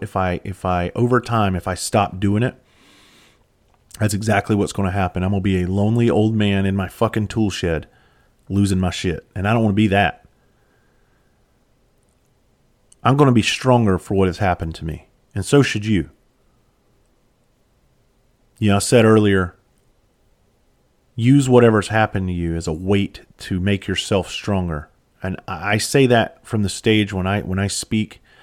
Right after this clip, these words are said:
around the country. Use that weight to make yourself stronger and empower other people. Don't let it drag you down.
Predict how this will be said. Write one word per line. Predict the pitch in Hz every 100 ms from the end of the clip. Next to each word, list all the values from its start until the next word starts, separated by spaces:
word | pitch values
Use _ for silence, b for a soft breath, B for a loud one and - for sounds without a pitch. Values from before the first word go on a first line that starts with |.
| b b b b b b b b _ _ _ _ _ -
around | 101 101 92
the |
country. | - 95 - 82 80 _ _ _ _ _ _ _ _ _ _ _ - - _ _ _ _ _ _ _ _ _ _ _ -
Use | 123 151
that | 156 127
weight | 127 -
to |
make | 113 110
yourself | 110 98 - 117 110
stronger | - 117 110 107
and | 95
empower | 92 87 107 101 98
other | 90
people. | 82 101 92 80 76 _ _ -
Don't | 110 110
let | 113
it | 85
drag | 95 92 87
you | 82
down. | 82 76